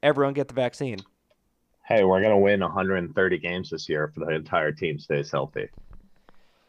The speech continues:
Speaker 1: So, yeah, he got fired. I think John Schneider is the name of the guy that took over, bench coach that I guess everyone loved 'cause he was in the minors with all the young guys.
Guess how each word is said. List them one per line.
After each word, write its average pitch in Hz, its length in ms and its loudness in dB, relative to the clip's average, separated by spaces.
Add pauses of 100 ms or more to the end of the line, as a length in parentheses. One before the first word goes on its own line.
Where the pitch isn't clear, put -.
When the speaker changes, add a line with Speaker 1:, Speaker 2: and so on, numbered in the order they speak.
(120)
Speaker 1:
So, 180 360 6 (680)
yeah, 214 200 8
he 208 100 4
got 226 160 4
fired. 285 340 2 (1800)
I 147 80 -6
think 190 180 -2 (140)
John 175 320 6
Schneider 170 500 4
is 139 120 0
the 151 60 -4
name 143 200 2
of 143 60 2
the 143 60 2
guy 139 180 6
that 135 120 4
took 143 180 -2
over, 143 220 4
bench 147 340 -2
coach 139 500 0
that 135 160 6
I 131 80 4
guess 135 240 -2
everyone 135 420 0
loved 127 360 6
'cause 127 180 -2
he 131 100 0
was 123 100 0
in 135 120 0
the 127 60 0
minors 123 480 0
with 135 140 -2
all 131 140 6
the 120 80 -2
young 123 240 -4
guys. 127 580 0